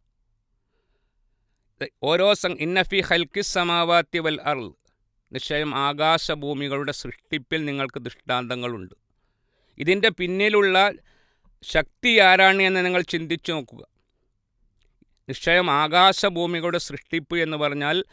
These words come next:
അതിന്ന് ലോകത്തെ ഏറ്റവും വലിയ ചിന്താവിഷയമാണ്. അത് നമ്മൾ എന്ത് ചെയ്യണം? നമ്മൾ ഇന്നത്തെ സയന്റിഫിക് ഇൻവെൻഷൻ,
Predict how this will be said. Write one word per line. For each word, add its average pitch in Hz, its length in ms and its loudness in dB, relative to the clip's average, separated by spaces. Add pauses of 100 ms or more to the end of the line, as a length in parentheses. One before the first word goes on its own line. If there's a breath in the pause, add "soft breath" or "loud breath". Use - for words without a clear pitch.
(280 soft breath)
അതിന്ന് 151 340 -4
ലോകത്തെ 147 520 2
ഏറ്റവും 180 600 -2
വലിയ 170 240 2
ചിന്താവിഷയമാണ്. 143 960 -6 (1300)
അത് 156 120 -2
നമ്മൾ 196 300 2
എന്ത് 190 180 0
ചെയ്യണം? 180 400 2
നമ്മൾ 170 280 -2
ഇന്നത്തെ 160 320 -4
സയന്റിഫിക് 160 680 -4
ഇൻവെൻഷൻ, 160 580 -4